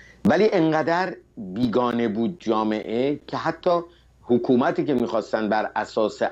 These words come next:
احکام فقه شیعه بنا کنن، نمی‌دونستن چه احکامیه. ناچار شدن برن و از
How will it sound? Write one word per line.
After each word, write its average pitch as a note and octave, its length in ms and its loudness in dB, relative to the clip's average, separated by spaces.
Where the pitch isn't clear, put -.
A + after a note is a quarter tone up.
احکام A2 600 -2
فقه G#2 640 -2
شیعه A2 420 2
بنا G#2 400 0
کنن، A2 540 -2
نمی‌دونستن D#3+ 840 4
چه - 140 -2
احکامیه. F2+ 680 -4
ناچار C3 400 0
شدن A#2+ 460 -2
برن E3 720 0
و C#3 300 0
از A#2+ 280 -8